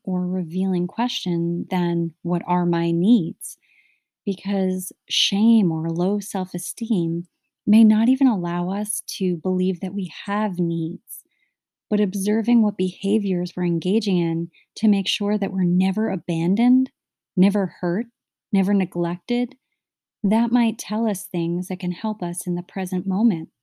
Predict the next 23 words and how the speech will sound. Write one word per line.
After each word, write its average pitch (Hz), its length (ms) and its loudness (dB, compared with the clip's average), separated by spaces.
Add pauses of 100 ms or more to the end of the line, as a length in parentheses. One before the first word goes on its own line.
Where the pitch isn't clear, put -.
(1600)
Earlier 254 360 6
this 208 200 0
week, 226 220 -2
I 170 80 -4
shared 202 300 -6
something 185 260 -2
on 175 80 -2
Instagram 175 560 -4
about 170 320 -4 (200)
a 175 240 -2
particular 196 520 -4
symptom 208 500 0
of 175 200 -8
post-traumatic 175 720 -4
stress 226 480 -4
that 180 100 -8
I 175 340 -6 (400)
find 185 220 2
myself 196 720 -2 (100)
struggling 175 500 0
with 165 180 -8
pretty 170 200 -2
often. 170 560 -8